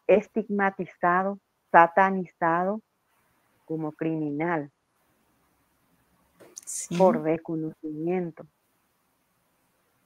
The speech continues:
Speaker 1: y por engaño de los medios para seguir con este modelo, para que la gente le siga votando. Entonces culpan a los refugiados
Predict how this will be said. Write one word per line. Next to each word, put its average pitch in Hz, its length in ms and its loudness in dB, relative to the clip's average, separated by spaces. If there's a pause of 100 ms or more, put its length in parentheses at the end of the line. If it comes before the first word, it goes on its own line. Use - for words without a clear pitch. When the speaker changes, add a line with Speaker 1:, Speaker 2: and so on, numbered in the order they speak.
Speaker 1:
y 175 140 2
por 160 240 -2
engaño 151 560 0 (340)
de 147 140 -2
los 143 220 -6
medios 170 520 -2 (1400)
para 156 560 0 (220)
seguir 156 380 -4
con 151 180 -6
este 151 280 -10
modelo, 151 580 -8 (1160)
para 151 200 -2
que 151 140 -6
la 151 120 -6
gente 151 320 -6
le 151 180 -6
siga 151 260 -2
votando. 190 500 -4 (1600)
Entonces 160 460 -4
culpan 156 500 -6
a 147 100 -2
los 151 160 -4
refugiados 185 760 0